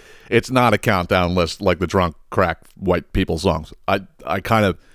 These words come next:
when I get to it, I'll get to it, because I came up with a list of, like, fifteen, and, and they're in no particular order, but you'll know what I'm talking about in a second. Now, when I was coming in the open, I, I came in with Ghostbusters, and I was telling you guys that I had something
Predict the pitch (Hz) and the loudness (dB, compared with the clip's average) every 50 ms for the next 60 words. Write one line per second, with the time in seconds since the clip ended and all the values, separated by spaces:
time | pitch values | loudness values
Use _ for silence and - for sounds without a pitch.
0 | - - - - - - - - - - - - _ _ _ _ _ _ _ _ | -20 -20 -20 -20 -20 -20 -20 -20 -20 -20 -20 -20 _ _ _ _ _ _ _ _
1 | _ _ _ - - - 156 143 151 147 143 131 135 143 127 - 123 120 110 104 | _ _ _ -20 -16 -8 -4 -2 0 2 2 4 4 4 4 4 4 4 6 4
2 | 98 98 104 95 90 - 90 82 78 - 107 104 123 123 127 - - 156 151 139 | 4 2 2 0 0 0 -2 -2 0 0 0 0 2 2 0 2 0 0 2 2
3 | 135 110 110 101 107 104 107 101 - - 98 95 92 - - - 110 95 - - | 2 2 2 2 2 2 2 2 0 0 0 0 0 0 0 0 -2 0 0 -2
4 | 113 98 90 85 92 90 98 - - 120 107 110 113 107 104 101 101 98 98 - | -2 -2 0 0 0 0 0 0 0 0 2 4 4 2 2 2 2 2 2 2
5 | 101 95 - 107 95 - 95 90 87 90 87 85 82 82 - 90 87 - 107 101 | 0 0 0 0 0 0 0 0 0 0 0 0 0 0 0 -2 -2 0 2 2
6 | 92 87 90 85 82 82 82 82 - 92 85 80 - 82 80 80 82 - - 85 | 2 2 2 0 0 0 -2 -2 0 0 0 0 -2 -4 -4 -4 -6 -6 -6 -6
7 | - 87 80 78 78 - 98 101 101 95 104 110 110 110 110 107 107 - - 165 | -4 -4 -4 -4 -4 -2 0 2 2 2 2 0 0 0 0 0 -2 0 0 0
8 | 160 147 139 127 120 117 - - 107 107 107 - 101 87 87 87 90 87 - - | 0 2 0 0 0 0 2 4 4 4 4 4 2 2 2 0 0 0 -2 -2
9 | 92 90 - 110 101 95 92 92 87 80 - - 92 92 87 - - 85 82 - | -4 -2 -2 -2 0 0 0 -2 -2 -2 -2 0 0 0 0 0 -2 -2 -2 -4
10 | - 76 76 - _ - - - - - - - - - - - - _ _ - | -8 -12 -12 -14 _ -20 -20 -20 -20 -20 -20 -20 -20 -20 -20 -20 -20 _ _ -20
11 | - _ _ - - 107 98 90 90 - - 113 92 90 87 87 82 90 82 82 | -20 _ _ -4 0 2 4 4 2 2 2 2 2 2 2 0 0 2 0 0
12 | 80 - 95 90 85 95 95 90 82 - - 95 87 - 95 85 82 - | 2 2 2 2 2 2 2 0 0 0 -2 -2 0 -2 -2 -4 -6 -8